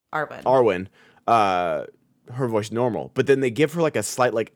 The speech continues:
Speaker 2: echo,
Speaker 1: Huh.
Speaker 2: like, elf royalty when she's talking about, like, "You must rise above all the King of Kings." I was like, "I never noticed that before." You know, I haven't seen this in theaters, you know,
Speaker 1: Right.
Speaker 2: twenty-something years.
Speaker 1: Right.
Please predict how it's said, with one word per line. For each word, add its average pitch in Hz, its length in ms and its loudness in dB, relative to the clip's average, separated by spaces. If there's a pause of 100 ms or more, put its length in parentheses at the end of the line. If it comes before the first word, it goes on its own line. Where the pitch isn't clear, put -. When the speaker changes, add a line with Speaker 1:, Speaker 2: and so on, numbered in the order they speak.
Speaker 2:
echo, 98 720 0
Speaker 1:
Huh. - 260 0
Speaker 2:
like, 226 280 6
elf 135 460 6
royalty 123 680 2
when 98 160 -4
she's 110 180 -10
talking 107 340 -2
about, 95 280 -2
like, 87 240 -2 (420)
"You 123 140 -4
must 117 260 -2
rise 107 380 2
above 101 260 0
all 110 220 6
the 104 100 -6
King 107 300 -6
of 92 100 -4
Kings." 95 400 -6
I 95 40 -12
was 87 80 -12
like, 92 200 -10
"I 196 200 4
never 170 340 2
noticed 196 360 2
that 98 380 2 (500)
before." 113 760 2
You 120 100 -8
know, 117 140 -2
I 127 80 4
haven't 131 180 0
seen 127 160 -4
this 113 140 -6
in 104 80 -6
theaters, 104 360 2
you 90 120 -8
know, 85 100 -6
Speaker 1:
Right. 175 240 2
Speaker 2:
twenty-something 104 460 -2
years. 98 420 -2
Speaker 1:
Right. 190 400 -6